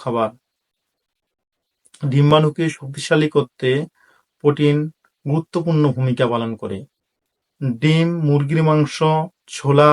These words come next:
বুট ও সয়াবিন, এ প্রচুর পরিমাণে প্রোটিন রয়েছে। ভিটামিন ও মিনারেল সমৃদ্ধ খাবার।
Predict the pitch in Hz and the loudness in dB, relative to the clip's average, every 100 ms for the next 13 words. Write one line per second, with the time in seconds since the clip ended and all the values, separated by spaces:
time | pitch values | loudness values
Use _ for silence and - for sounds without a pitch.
0 | 143 143 156 160 _ - 147 143 - 127 | 4 2 0 0 _ 0 2 2 2 2
1 | 123 120 113 107 - _ _ _ _ _ | 4 2 -4 -6 -14 _ _ _ _ _
2 | _ _ _ _ _ _ _ _ _ _ | _ _ _ _ _ _ _ _ _ _
3 | _ _ _ - 151 151 165 151 160 151 | _ _ _ 0 0 2 -2 -2 -4 -2
4 | 143 139 135 170 - _ _ _ 147 143 | 0 0 0 -4 -10 _ _ _ -4 0
5 | 151 135 127 113 - - - _ _ _ | 2 2 -2 -4 -10 -18 -20 _ _ _
6 | _ - 135 160 156 160 165 - 151 143 | _ -8 -4 0 2 0 0 4 4 6
7 | 139 156 160 170 156 - 139 143 135 127 | 4 4 4 2 0 -4 -2 -2 -4 -8
8 | 131 - 123 117 | -10 -8 -6 -6